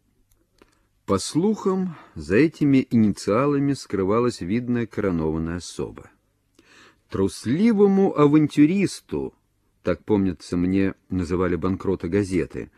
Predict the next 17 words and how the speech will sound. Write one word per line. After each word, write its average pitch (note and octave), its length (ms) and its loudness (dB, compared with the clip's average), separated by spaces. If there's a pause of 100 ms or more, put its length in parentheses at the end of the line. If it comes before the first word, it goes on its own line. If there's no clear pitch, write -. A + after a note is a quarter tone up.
(440)
по-видимому, G3 760 4
удалось D3+ 560 6
захватить D3 540 -2
с - 60 -18
собой C3+ 280 2
значительную C#3 640 0
часть - 680 -2
этого B2+ 320 0
таинственного B2+ 720 2
вклада, A2+ 720 -2 (300)
который G2 340 2
по F#2+ 140 -2
сейчас C#3 720 -2
находится A2+ 760 0
в G2 60 -8
его D#2+ 340 -4
руках. - 640 -12